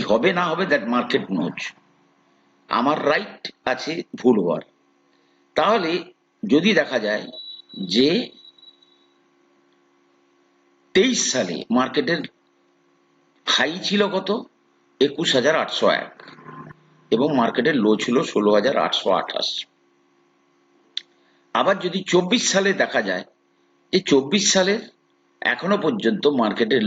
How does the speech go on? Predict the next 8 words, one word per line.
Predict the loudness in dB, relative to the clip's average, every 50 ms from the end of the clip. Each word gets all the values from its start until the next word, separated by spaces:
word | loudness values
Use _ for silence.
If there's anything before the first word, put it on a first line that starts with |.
| 4 4 6
লো | 6 6 4 2 -2 -2 -4 -4
একুশ | 0 0 0 2 2 2
হাজার | 4 4 4 4 2
একশো | 0 -4 -12 -10 -10 -4
সাঁইত্রিশ | -2 0 0 0 -2 -2 0 2 2 2 2 0 -6 -8 -12 -14 _ _ _ _ _ _ _ _ _ _ _ _ _ _ _ _ _ _ _ _ _ _ _ 0 4
এবং | 4 4 2 2 -2 -2
হাই | 0 0 0 0 -2 -4 -8 -14 -18 _ _ _ _ _ _ _ _ _ _ _ _ -6
ছাব্বিশ | -2 -2 -2 -2 0 0 0